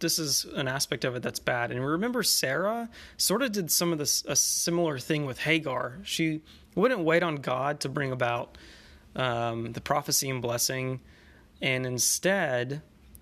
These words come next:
tried to bring it about herself by telling Abraham to sleep with Hagar, and it ended up backfiring on her and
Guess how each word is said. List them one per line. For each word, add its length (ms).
tried 300
to 80
bring 180
it 60
about 180
herself 540
by 100
telling 540
Abraham 400
to 80
sleep 280
with 120
Hagar, 540
and 180
it 60
ended 240
up 180
backfiring 640
on 140
her 240
and 300